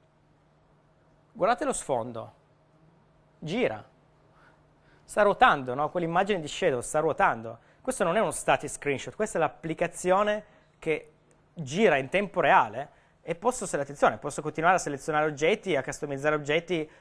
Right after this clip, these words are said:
così come facevate con dot net in passato. Questo tra l'altro è valido anche per dot net, ovviamente. Ma è un'applicazione H T M L, è JavaScript.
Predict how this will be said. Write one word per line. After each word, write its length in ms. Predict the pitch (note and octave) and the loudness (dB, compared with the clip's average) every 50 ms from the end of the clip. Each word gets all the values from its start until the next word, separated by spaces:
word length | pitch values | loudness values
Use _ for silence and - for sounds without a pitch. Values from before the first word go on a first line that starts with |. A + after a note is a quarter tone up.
| _ - | _ -10
così 180 | - F#3+ G#3+ | -8 -6 -4
come 200 | - - A3+ F#3+ | -2 0 0 0
facevate 520 | - D#3 D3 - D#3+ D3 C#3 C#3+ C#3+ - D3+ | 0 -2 -4 -2 2 4 4 4 4 2 -4
con 180 | - D3+ C#3 | -6 -6 -6
dot 140 | C#3 C#3 C3 | -4 -4 -4
net 460 | C#3 C3+ C3 B2+ - - C3+ A#2+ A#2+ B2 | -4 -4 -4 -4 -2 -2 -2 -2 -2 -4
in 120 | C3 B2 G#2+ | -6 -10 -8
passato. 580 | - B2+ - - C#3+ B2+ D3+ - D#3 A#2+ A2+ - - _ _ _ | -8 -8 -4 0 0 0 0 0 -2 -4 -6 -6 -14 _ _ _
Questo 240 | - - F#3+ F3+ F3+ | 0 0 0 0 2
tra 100 | D3+ C#3 | 2 4
l'altro 240 | C3 C#3 C#3+ C3+ C3+ | 4 4 4 2 0
è 40 | B2+ | 0
valido 300 | B2 A#2+ A#2+ A#2+ A#2+ A#2 | 2 2 0 0 -2 -4
anche 180 | A#2+ A2+ - | -4 -4 -6
per 160 | C3 - A#2 A2 | -8 -8 -8 -8
dot 140 | A2 G#2+ | -8 -8
net, 240 | F#2+ A#2+ A#2+ A2+ - | -8 -6 -8 -8 -8
ovviamente. 420 | A2 A2 G2+ G2 G2 G2 G2+ - - - _ _ _ _ _ _ - - - - - | -8 -10 -10 -10 -12 -16 -18 -20 -20 -20 _ _ _ _ _ _ -20 -20 -20 -4 4
Ma 100 | F#3+ A3+ | 4 6
è 20 | |
un'applicazione 560 | B3+ F#3+ - E3+ D#3+ E3 D#3+ - G#3+ G#3+ F#3+ | 6 6 2 0 0 0 -2 0 0 0 0
H 140 | D3 - B2+ | 0 -2 -4
T 100 | - B2+ | -6 -4
M 80 | A#2 C3 | -2 2
L, 260 | G3+ A#3+ E3 C3+ A#2+ | 2 2 2 0 -2
è 200 | A2 G#2+ A2 A#2 | -8 -10 -8 -2
JavaScript. 640 | - F#3+ G3+ D#3 A#2+ - - - - - - _ - | 2 4 4 4 4 0 -8 -12 -14 -18 -18 _ -20